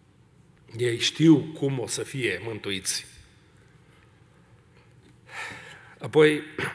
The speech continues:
omul acesta este, are o percepție foarte greșită a realității. „Păi, dar nu sunt în țara noastră râuri mai frumoase și mai limpezi decât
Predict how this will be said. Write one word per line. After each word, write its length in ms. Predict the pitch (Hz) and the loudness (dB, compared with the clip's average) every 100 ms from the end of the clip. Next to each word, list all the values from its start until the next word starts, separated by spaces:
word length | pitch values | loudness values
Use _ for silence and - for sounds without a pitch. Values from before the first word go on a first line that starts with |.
| - - - - - - - | -12 -20 -20 -20 -20 -18 -6
omul 340 | - 147 139 127 | 4 6 6 4
acesta 360 | 117 139 - | 2 2 2
este, 440 | 120 107 131 110 92 90 - - - - | 0 2 2 2 0 -10 -18 -20 -20 0
are 160 | 143 | 2
o 40 | 131 | 2
percepție 520 | 131 117 - 143 - | 0 -2 0 0 -2
foarte 360 | - 139 123 127 | -2 -2 -2 -6
greșită 480 | 110 101 127 - | -4 -4 -4 -2
a 40 | 101 | 0
realității. 680 | 104 98 101 117 98 - 95 - - - - - - - - - - - - | 0 -2 -2 -2 -2 -4 -6 -14 -20 -20 -20 -20 -20 -20 -20 -20 -20 -20 -2
„Păi, 180 | 190 196 | 2 6
dar 160 | 196 | 6
nu 160 | 208 196 | 6 4
sunt 320 | 180 190 156 | 4 0 4
în 180 | 160 139 | 4 2
țara 400 | - 160 147 131 | 4 4 6 2
noastră 600 | 123 135 120 - 110 113 | 2 2 2 0 2 4
râuri 460 | 135 156 147 135 110 | 6 8 8 6 4
mai 300 | 113 113 104 92 92 | 0 2 2 -2 -14
frumoase 760 | - - 127 113 123 151 - | -16 -6 -4 -2 0 0 0
și 160 | 135 - | -4 -4
mai 240 | 117 110 | -2 0
limpezi 480 | 123 160 151 156 131 | 2 2 4 2 2
decât 420 | 127 117 139 107 | 0 0 -2 -2